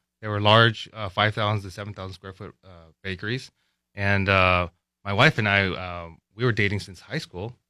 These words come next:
And since then, we were, uh, working in the bakeries, managing, um, a couple of, of his bakeries. And, uh, since then, my wife has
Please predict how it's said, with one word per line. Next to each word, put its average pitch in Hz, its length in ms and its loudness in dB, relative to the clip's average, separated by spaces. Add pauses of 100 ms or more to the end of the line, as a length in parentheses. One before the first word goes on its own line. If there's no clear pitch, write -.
(100)
And 95 180 -8
since 120 220 0
then, 98 200 -4
we 98 120 -4
were, 95 280 2
uh, 85 240 -2
working 98 320 -8
in 107 120 -2
the 120 60 -2
bakeries, 104 600 -4 (280)
managing, 104 500 2
um, 90 420 0 (340)
a 107 40 -10
couple 113 160 -8
of, 101 140 -10 (160)
of 92 140 -20
his 104 160 -10
bakeries. 95 540 -8 (420)
And, 92 400 2
uh, 90 300 2
since 120 260 2
then, 120 200 4
my 87 140 0
wife 98 260 -2
has 95 320 -8